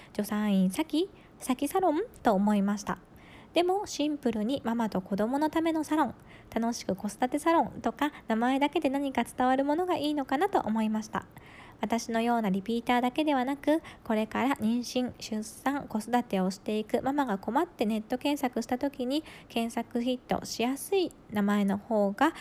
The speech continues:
新規の方もさきさんに頼ることができるのではないかなと思いました。なので、私のおすすめは、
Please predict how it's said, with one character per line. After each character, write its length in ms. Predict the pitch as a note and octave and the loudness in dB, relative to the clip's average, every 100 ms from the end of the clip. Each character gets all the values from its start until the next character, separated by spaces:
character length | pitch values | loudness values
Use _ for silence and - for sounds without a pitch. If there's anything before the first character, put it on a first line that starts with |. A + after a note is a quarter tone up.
| - | -12
新 220 | - - A3+ | -10 -6 -4
規 160 | G#3+ | 0
の 100 | F#3 | 0
方 260 | F#3 G#3 E4 | 0 -4 2
も 200 | F4+ - | 2 2
さ 120 | - | -4
き 100 | A#3+ | -6
さ 180 | - G#3 | -6 -2
ん 100 | F#3+ | 0
に 140 | G#3+ C4 | 0 -2
頼 260 | A#3+ C4 | 0 0
る 80 | C#4+ | 0
こ 120 | C4 | 0
と 100 | A#3+ | 0
が 80 | A3 | -2
で 100 | G#3+ | -2
き 120 | B3 | -2
る 60 | D4 | -2
の 100 | C#4 | 2
で 80 | B3 | 2
は 100 | B3 | 2
な 100 | B3+ | -2
い 80 | |
か 80 | B3+ | -2
な 140 | C4 F4+ | -2 0
と 140 | C#4+ | -2
思 200 | A3 G#3+ | -2 -2
い 100 | G3+ | 0
ま 120 | G#3 | -2
し 60 | G3+ | -4
た。 160 | - - - - - - | -8 -8 -18 -20 -20 -4
な 80 | D4 | -2
の 160 | D4 C#4 | 0 2
で、 160 | D4 - - - | 2 2 -6 -6
私 320 | G#3 G#3+ G#3+ | -4 -4 -2
の 100 | G3+ | -2
お 40 | |
す 120 | G#3+ A3+ | -2 -6
す 120 | - | -6
め 100 | A#3 | -2
は、 140 | C#4 | -2